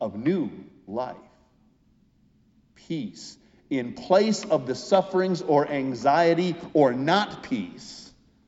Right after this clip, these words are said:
that we may be in. Something else in our story which very much can aid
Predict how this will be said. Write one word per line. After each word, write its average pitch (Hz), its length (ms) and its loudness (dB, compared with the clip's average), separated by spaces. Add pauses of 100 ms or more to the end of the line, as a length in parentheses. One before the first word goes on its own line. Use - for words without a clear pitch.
(140)
that - 180 -14
we 120 160 -8
may 113 240 -4
be 101 140 -8
in. 101 320 -10 (4000)
Something 208 380 2
else 160 260 2
in 139 120 -2
our 117 160 0
story 113 580 -2
which 104 260 -6
very 135 400 0
much 127 360 -2
can 110 220 -8 (120)
aid 139 480 0